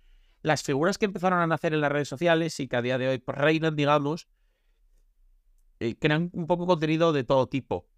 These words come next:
Han podido hacer eso, que realmente es lo más factible, porque al final puedes hacer de un poco de todo y es más cómodo. A mí por lo menos me parece más a-, más fácil,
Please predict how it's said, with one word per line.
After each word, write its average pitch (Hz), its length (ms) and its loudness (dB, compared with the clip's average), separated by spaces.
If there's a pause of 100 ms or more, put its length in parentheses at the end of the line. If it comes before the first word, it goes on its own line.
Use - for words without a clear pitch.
(420)
Han 123 120 -2
podido 143 360 2
hacer 127 220 0
eso, 107 340 -4
que 101 200 -4 (200)
realmente 123 460 0
es - 180 -4
lo 131 80 0
más 117 160 0
factible, 120 500 0
porque 104 220 -2
al 104 60 -2
final 104 200 -2
puedes 110 280 -2
hacer 113 220 0
de 107 100 2
un 104 120 -4
poco 104 200 -2
de 95 100 -2
todo 117 240 2
y 98 80 -2
es 98 80 -4
más 95 140 -4
cómodo. 113 380 0 (1120)
A 123 120 -6
mí 113 80 0
por 117 160 4
lo 117 80 4
menos 127 280 0
me 117 160 2
parece 104 280 0
más 110 180 0
a-, 123 160 -2
más 110 300 0
fácil, 104 440 -4